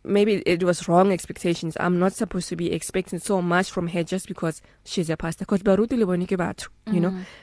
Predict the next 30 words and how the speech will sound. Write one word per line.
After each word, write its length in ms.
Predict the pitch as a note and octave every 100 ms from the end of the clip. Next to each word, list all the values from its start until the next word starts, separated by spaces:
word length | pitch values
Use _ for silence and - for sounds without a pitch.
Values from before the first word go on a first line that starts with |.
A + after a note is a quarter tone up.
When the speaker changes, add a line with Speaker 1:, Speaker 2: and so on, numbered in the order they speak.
| -
Speaker 1:
Maybe 260 | F#3 G3+ A3+
le 80 | A3+
ene 160 | G#3
kgala 280 | G#3 G3+ F#3
kgalela 540 | F#3+ G#3+ G3 F3 E3
go 80 | -
nyalwa, 540 | E3+ E3+ F3+ F3+ E3 E3
you 100 | F3
know. 160 | F3+ - - - -
Kgala 240 | G3+ G3
kgalela 460 | F#3+ G#3 F#3+ F3+ D#3+
go 80 | E3+
ba 60 |
le, 380 | F3 F#3+ F#3 F#3
le 160 | F#3 F#3
molekane. 500 | F#3 F#3 F3+ D#3+ D#3+ - - - _ -
And 180 | F#3+ F3+
then, 240 | F3+ E3+
you 80 | F#3+
know, 120 | C#4
she 140 | D4+ C#4
would, 200 | C#4 G#3+ _ _ _ _ _ -
like, 360 | C#4 A#3+ - _ _ _ - -
nothing 300 | C4 - E4+
would 120 | B3
stop 200 | - E4
her, 200 | A#3 E3 - _
you 440 | A3 G#3+ G3+ G#3
know. 160 | F#3+ G#3
Speaker 2:
Mm. 320 | F#3+ F#3+ G#3